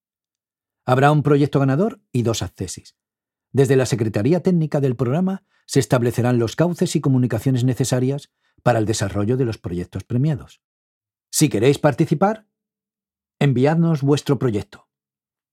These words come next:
Pinchar en el link y saldrá un desplegable. Contestad al municipio desde el que enviáis, nombre del responsable o A D J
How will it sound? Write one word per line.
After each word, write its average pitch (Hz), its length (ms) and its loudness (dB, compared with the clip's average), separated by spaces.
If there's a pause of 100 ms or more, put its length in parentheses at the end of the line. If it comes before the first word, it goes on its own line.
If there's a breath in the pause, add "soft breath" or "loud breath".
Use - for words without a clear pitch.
Pinchar 131 480 2
en 135 80 2
el 147 200 2
link 208 280 0 (420)
y 139 80 2
saldrá 117 400 0
un 175 240 2
desplegable. 151 680 -4 (960)
Contestad 139 560 2
al 123 200 2
municipio 110 560 -2
desde 127 220 0
el 107 140 -2
que 107 80 -2
enviáis, 113 580 -4 (500)
nombre 135 600 2
del 123 160 0
responsable 110 640 -2
o 101 160 -2
A 101 60 -4
D 104 80 -4
J - 400 -6